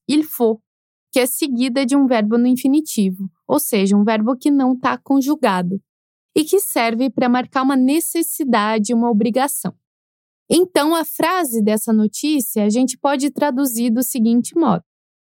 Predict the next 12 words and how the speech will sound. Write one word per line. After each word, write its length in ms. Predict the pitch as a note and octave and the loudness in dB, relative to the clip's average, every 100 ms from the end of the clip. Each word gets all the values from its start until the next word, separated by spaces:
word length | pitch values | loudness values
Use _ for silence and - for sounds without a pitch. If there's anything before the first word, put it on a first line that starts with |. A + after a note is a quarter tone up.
| _ _ - | _ _ -2
É 100 | A3 | 0
preciso 600 | A3+ C#4 - B3+ B3 C4+ | 0 -2 0 -2 -2 0
ter 200 | C4 A#3+ | 0 0
criatividade 1200 | - D4+ F4+ E4+ - D4+ C#4 A3+ G3+ G#3 G#3+ A3+ | 0 0 0 -2 -2 -2 0 0 2 0 0 -2
pra 180 | - A3+ | -2 -2
desenvolver 720 | G3+ A#3 A#3+ C4+ C#4+ C4+ A#3+ | 0 0 2 0 0 2 2
métodos 800 | A#3+ G#3+ G#3+ - A#3+ B3 C4 - _ - | 2 2 0 -2 -2 -2 -4 -8 _ -12
sutis 800 | - - E4 - B3 B3 B3+ - | -8 -6 -6 -4 -2 -2 -4 -6
e 140 | - A#3+ | -2 0
eficazes 800 | C4+ E4 D#4 A#3 G#3 G#3 A3+ G#3 | 0 -2 -2 0 0 0 -2 -4
de 100 | A#3 | -4
protesto. 800 | - C#4 - - - - - | -2 -4 -4 -6 -8 -12 -14